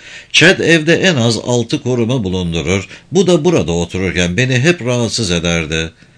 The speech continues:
İnsanın evini yarım bir futbol takımıyla paylaşması gibi bir şey. Oysa Chad her seferinde yabancı ülkelerle ve onların güvenlik güçleriyle iş yapmak insana bir sürü düşman kazandırır.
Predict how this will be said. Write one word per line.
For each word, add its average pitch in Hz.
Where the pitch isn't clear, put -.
İnsanın 175
evini 151
yarım 135
bir 139
futbol 127
takımıyla 120
paylaşması 117
gibi 101
bir 92
şey. 87
Oysa 180
Chad 92
her 107
seferinde 87
yabancı 101
ülkelerle 95
ve 101
onların 104
güvenlik 104
güçleriyle 104
iş 101
yapmak 90
insana 135
bir 160
sürü 131
düşman 101
kazandırır. 87